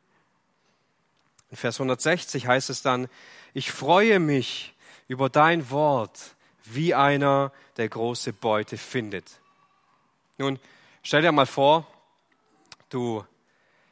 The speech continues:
gewinnst im Lotto eine Million Euro. Das ist schon,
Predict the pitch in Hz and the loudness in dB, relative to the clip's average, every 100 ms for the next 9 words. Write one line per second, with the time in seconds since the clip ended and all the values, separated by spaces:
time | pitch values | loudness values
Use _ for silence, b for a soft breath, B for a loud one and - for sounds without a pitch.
0 | _ _ 123 113 143 160 135 120 139 165 | _ _ -4 0 0 0 -2 2 2 2
1 | 147 120 135 139 131 123 127 135 117 123 | 2 2 2 2 0 0 -2 0 0 0
2 | 135 143 156 _ _ _ _ _ - _ | 2 -2 -4 _ _ _ _ _ -20 _
3 | _ _ _ b b b b - 151 170 | _ _ _ b b b b -10 -6 0
4 | 165 170 | 0 0